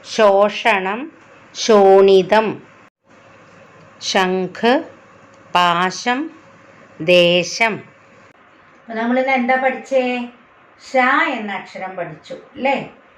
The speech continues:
ഷ വരുന്ന കുറേ വാക്കുകൾ പഠിച്ചു. ഒരു അഭിനയഗാനം പഠിച്ചു.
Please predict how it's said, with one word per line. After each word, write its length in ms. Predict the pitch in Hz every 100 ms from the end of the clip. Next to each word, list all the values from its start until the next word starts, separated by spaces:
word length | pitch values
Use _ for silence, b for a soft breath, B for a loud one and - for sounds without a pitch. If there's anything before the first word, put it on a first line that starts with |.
| _ _
ഷ 40 |
വരുന്ന 580 | 220 220 214 190 196 214
കുറേ 320 | 214 190 185
വാക്കുകൾ 540 | 202 214 208 254 302 370
പഠിച്ചു. 400 | 381 - 226 - - _ _ _ _ _ _ _ _ _ _ _ -
ഒരു 400 | 233 285 415 - - _ 208
അഭിനയഗാനം 960 | 208 226 220 214 214 220 208 214 277
പഠിച്ചു. 340 | 285 294 -